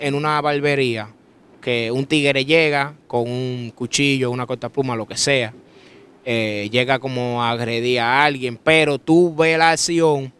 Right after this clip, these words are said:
y tú te metes sin importar que ese cuchillo o, o esa, esa cortapluma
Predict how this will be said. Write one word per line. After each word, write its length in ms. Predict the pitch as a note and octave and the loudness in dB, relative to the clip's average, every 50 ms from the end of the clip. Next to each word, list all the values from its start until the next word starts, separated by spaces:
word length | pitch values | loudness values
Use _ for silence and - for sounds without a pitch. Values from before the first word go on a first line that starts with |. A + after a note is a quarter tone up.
| _ _ - | _ _ -4
y 140 | C#3+ C#3 C3 | -4 -2 -2
tú 120 | - D3 | -4 -4
te 140 | C#3+ E3 D#3 | -2 -2 0
metes 320 | D3+ D3+ D3+ D3 - C#3+ | 0 0 -2 -2 -2 -4
sin 160 | - - C#3 C#3 | -4 -4 -4 -2
importar 840 | C#3 C#3 C#3 - C#3+ C3 A#2+ A2+ - - D#3 D#3 E3 D3+ C#3 C3 B2 - _ - - - _ - | -2 -2 -2 0 0 0 0 0 2 2 4 6 6 6 4 2 0 -6 _ -20 -20 -20 _ 0
que 160 | - D3+ D3+ | 2 4 4
ese 180 | C3+ - E3+ | 4 2 0
cuchillo 640 | - - D3+ C#3+ - D#3+ D#3 D3 C#3 C3 C3 B2+ A#2+ A#2 _ _ _ _ _ _ _ | -2 -2 -4 -2 2 2 2 2 2 0 -2 -4 -6 -6 _ _ _ _ _ _ _
o, 200 | - C3 C#3 C#3 | -2 2 2 2
o 280 | C3 G#2 C#3 C#3+ C#3+ D3 | 2 2 4 4 4 4
esa, 460 | D3 - - D#3 D3 D3 G#2 A2+ B2+ | 2 0 -2 -2 -4 -4 -4 -4 -2
esa 400 | D3+ D3 D3+ D3+ D3 - F3 D#3 | 0 2 2 2 0 0 -4 -4
cortapluma 640 | - - D3+ C#3+ D3+ C3+ C#3+ C#3+ C#3 C#3+ C#3 - | -4 -4 -4 -4 -4 -2 -2 -2 -2 -2 -4 -6